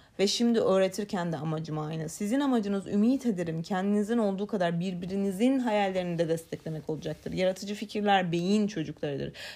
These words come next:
Tüm çocuklar gibi doğrul-, doğrulmalıdırlar ve bu doğurma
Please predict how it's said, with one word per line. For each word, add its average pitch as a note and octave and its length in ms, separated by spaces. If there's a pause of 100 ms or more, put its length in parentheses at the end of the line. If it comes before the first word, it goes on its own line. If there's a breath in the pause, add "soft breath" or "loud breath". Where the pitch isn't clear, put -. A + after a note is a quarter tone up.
(140 loud breath)
Tüm C4+ 180
çocuklar E3+ 500
gibi D#3 260
doğrul-, F3+ 580
doğrulmalıdırlar F3 1200
ve E3+ 340
bu G3+ 160
doğurma F3+ 560